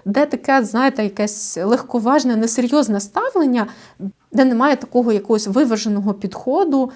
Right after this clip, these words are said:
до тих фінансів, які ти маєш. У вас можуть бути якісь інші установки і сценарії, про які я тут не сказала. А, і ви можете зараз для себе, от послухавши моє відео,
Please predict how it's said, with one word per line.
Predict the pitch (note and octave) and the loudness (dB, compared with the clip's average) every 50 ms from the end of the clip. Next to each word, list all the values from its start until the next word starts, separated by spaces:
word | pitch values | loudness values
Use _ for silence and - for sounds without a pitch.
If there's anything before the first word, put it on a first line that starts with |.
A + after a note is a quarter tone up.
| - - _ _ | -14 -20 _ _
до | G3+ G3 B3 B3+ A#3+ A3 A3 A3 - - _ _ _ _ _ | -2 0 2 2 2 2 0 -2 -6 -16 _ _ _ _ _
тих | - B3 A#3+ | -2 -2 0
фінансів, | B3 - - F#3+ G3 G#3+ B3 D4 C#4 - A3 G3 | -2 -4 -6 -4 -2 -2 -2 -2 -4 -4 -4 -6
які | F#3+ F#3+ - G#3 | -6 -4 -6 -8
ти | - - F#3 | -6 -6 -6
маєш. | F3+ F3+ D3+ G2 - - - - - - - _ _ _ _ _ _ _ _ _ _ _ _ _ _ _ - - - - _ _ | -8 -6 -8 -10 -10 -12 -14 -16 -16 -18 -18 _ _ _ _ _ _ _ _ _ _ _ _ _ _ _ -20 -20 -20 -20 _ _
У | - A#3 | -4 0
вас | B3+ G4+ C5+ - - | 2 2 2 2 2
можуть | B3 D4 G4 - E4 A3+ G#3 | 2 2 2 4 2 2 2
бути | G#3 B3+ F#4 F4+ - A#3+ | 2 2 0 2 0 -2
якісь | A#3 A3+ - C#4+ C#4+ C#4+ - - | -4 0 0 0 0 0 -2 0
інші | C4+ D4+ F4 F4+ E4+ - - | 2 2 4 2 2 0 -2
установки | G3+ A3+ A#3 - - A#3 A3 G#3+ B3+ F#4+ A#4+ A4 - - - | -2 -2 -4 -4 -2 -2 0 2 4 4 4 4 2 -4 -6
і | - A#3+ | -6 -4
сценарії, | A#3 - - - A3 G#3 G#3 A3 C4+ E4+ E4+ D4+ B3 G3 F#3+ F#3 F#3 - - - - _ _ | -6 -6 -4 -4 -4 -2 0 0 2 2 2 2 0 0 -2 -4 -4 -6 -12 -20 -20 _ _
про | - B3 B3 | -2 0 0
які | A#3+ A#3 A#3 - - E4 E4 | 0 0 0 2 4 4 4
я | C#4+ A3+ | 4 2
тут | - - B3 C4+ - | 0 -2 -4 -2 -2
не | A3+ A3+ | -2 -2
сказала. | - - - G#3 G3+ - - F3 C#3+ B2 - - - - _ _ - - - - - _ _ _ | -2 -4 -4 -4 -4 -2 -2 0 -2 -2 -4 -6 -12 -16 _ _ -20 -20 -20 -20 -20 _ _ _
А, | - A3 G#3 G3+ G3+ | -8 -6 -4 -4 -4
і | G3+ G3+ G3+ | -4 -4 -4
ви | G#3 F#3+ G3+ C4 F#4 G#4+ | -4 0 2 4 4 6
можете | F#4+ C#4+ D4+ F#4+ G4 E4+ D#4+ E4+ C4 A#3 | 6 4 4 4 2 0 -2 -2 -2 -2
зараз | G#3 - B3+ E4 A#4+ B4+ G4+ C#4 A#3 G3+ G3+ - - _ _ | 0 2 2 2 4 4 4 4 2 0 -4 -10 -16 _ _
для | A3 G#3 F3+ G3 A#3 A#3+ | -4 -2 0 0 0 0
себе, | B3 - - D4+ D#4+ E4+ E4+ A#3+ G#3+ | 0 0 2 4 4 4 4 4 2
от | G#3 G#3 - - | 0 -2 -4 -4
послухавши | - A#3+ - - C#4+ F4 F4 - A#3 A3 - - A3 G3+ | -4 -4 -2 0 0 0 2 2 0 -2 -2 -2 -2 -2
моє | G#3+ A3 G#3+ A#3+ A3 | -2 -2 -2 -2 -2
відео, | G3+ A#3+ A#4 C#5 B4+ E4+ C4+ G#3+ | -2 -2 -2 -2 0 0 0 0